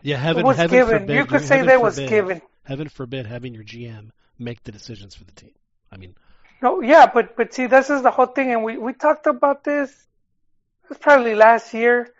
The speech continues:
Speaker 2: about just the, um, because it's a big business, the whole transfer thing.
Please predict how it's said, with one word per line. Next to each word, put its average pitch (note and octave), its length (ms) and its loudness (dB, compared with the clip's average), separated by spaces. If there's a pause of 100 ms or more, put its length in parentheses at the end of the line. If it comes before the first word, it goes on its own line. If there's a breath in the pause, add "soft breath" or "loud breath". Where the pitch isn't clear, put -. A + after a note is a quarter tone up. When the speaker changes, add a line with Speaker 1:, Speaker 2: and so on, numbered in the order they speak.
(480)
Speaker 2:
about A3 440 -4
just - 280 -12
the, A#3+ 80 2 (140)
um, G#3 180 -8 (220)
because - 320 -12
it's C4 140 -14
a C4 40 -10
big A3 260 -8
business, A3 520 -6 (500)
the G#3+ 100 -8
whole G3+ 520 -2 (200)
transfer A3 480 0
thing. A3+ 400 -4